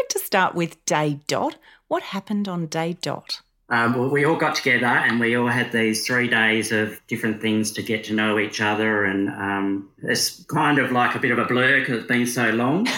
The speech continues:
Speaker 1: <laughs>
Speaker 2: um, <laughs> since then. But we had a lot of team building at the beginning, which was good for us to be able to work together 'cause we were all in the same boat, when none of us knew what we were g-,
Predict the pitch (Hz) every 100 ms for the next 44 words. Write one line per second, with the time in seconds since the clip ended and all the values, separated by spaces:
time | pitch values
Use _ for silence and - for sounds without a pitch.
0 | - 254 - - 110 110 113 117 - 170
1 | 254 240 285 - - - - - 151 -
2 | 139 147 220 151 123 123 101 127 123 131
3 | 127 120 120 - 117 113 120 117 113 110
4 | - 101 110 113 117 127 113 - 104 101
5 | - 110 107 - 110 104 101 104 101 104
6 | - - 104 101 98 95 101 104 - -
7 | 104 110 110 104 98 104 101 95 87 104
8 | 92 95 104 117 120 101 95 104 104 95
9 | 98 - 101 95 101 98 98 92